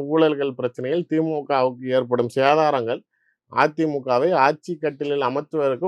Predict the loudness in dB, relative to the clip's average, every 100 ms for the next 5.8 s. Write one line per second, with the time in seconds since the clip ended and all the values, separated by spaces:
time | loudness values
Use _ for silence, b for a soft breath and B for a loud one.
0 | -2 0 2 4 4 2 2 0 2 0
1 | -2 -4 -2 -2 -2 -2 0 -2 -2 b
2 | b b b _ 2 4 6 6 6 4
3 | 4 4 4 2 -2 -2 2 4 4 2
4 | 2 0 0 -2 0 0 0 0 -2 -2
5 | 0 4 4 4 2 0 -2 -2